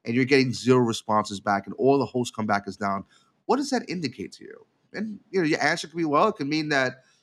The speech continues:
um, these servers may have some sort of firewall or they may have I C M P disabled. So what we could probably do is ask Nmap not to use pings prior to scanning, and we'll check that out.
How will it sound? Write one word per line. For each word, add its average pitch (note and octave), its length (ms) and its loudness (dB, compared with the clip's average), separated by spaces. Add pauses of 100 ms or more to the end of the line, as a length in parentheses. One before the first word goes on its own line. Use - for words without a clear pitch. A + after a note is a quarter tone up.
(160)
um, A#2+ 300 2
these B2 220 -2
servers A#2+ 260 -2
may A#2+ 100 -2
have A2 200 -4
some - 140 -20
sort G#2+ 180 -4
of - 80 -10
firewall E3 760 2
or A2+ 120 -2
they A#2+ 140 0
may A#2+ 160 0
have A2+ 340 0
I B2+ 160 2
C B2+ 200 -2
M A2 120 -2
P D3 200 -8
disabled. B2+ 640 -2 (460)
So - 200 -4
what B2 100 2
we C3 60 0
could B2+ 140 -4
probably C#3+ 300 2
do B2+ 220 2
is G#2 200 0
ask A2+ 340 0
Nmap A#2+ 400 0
not A2 300 0
to D#3 100 -12
use D#3+ 220 -6
pings F#3 640 -8 (320)
prior C#3 240 2
to D3+ 140 -12
scanning, D#3 500 -4 (420)
and A#2 160 -4
we'll A2+ 100 -2
check - 260 -8
that G2+ 140 -4
out. C3+ 320 2